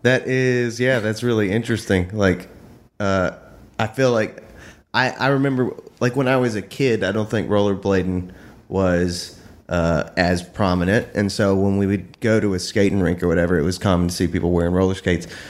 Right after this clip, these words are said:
But I don't see that ever anymore. And I don't even hardly see people rollerblade. But if I think about skating, I'm thinking about rollerblading.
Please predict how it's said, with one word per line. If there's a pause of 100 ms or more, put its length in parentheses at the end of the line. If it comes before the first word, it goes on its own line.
(340)
But
I
don't
see
that
ever
anymore.
And
I
don't
even
hardly
see
people
rollerblade.
But
if
I
think
about
skating,
I'm
thinking
about
rollerblading.